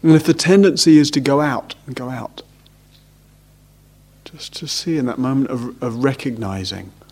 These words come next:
oh, what happens if I come back? The irony is that we go out to the other in some attempt to get, to make contact,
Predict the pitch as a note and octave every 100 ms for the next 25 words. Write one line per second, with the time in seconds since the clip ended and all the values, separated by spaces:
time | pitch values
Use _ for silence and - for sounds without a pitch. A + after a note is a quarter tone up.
0 | _ - _ _ _ _ _ _ _ _
1 | _ - D#3+ C3+ F3 D#3 E3 D#3 D3+ -
2 | C3 - C3+ B2 C3 - - _ - -
3 | - - C#3 B2+ D3 F3+ F#3 E3+ D#3+ D#3+
4 | D#3 C#3 F#2 - - _ _ _ _ _
5 | _ _ _ _ _ _ _ - C3+ D#3
6 | C#3 D3+ D3 - - - F#3+ D#3+ F#2+ -
7 | - - _ _ - D3 C#3+ D3+ C#3 B2
8 | D3 C3+ - F#3 E3+ D3+ - - G3 B2+
9 | - - - B2 D#3 D3+ - _ _ -
10 | D3 D3+ D3+ - - E3 F3+ F#2+ -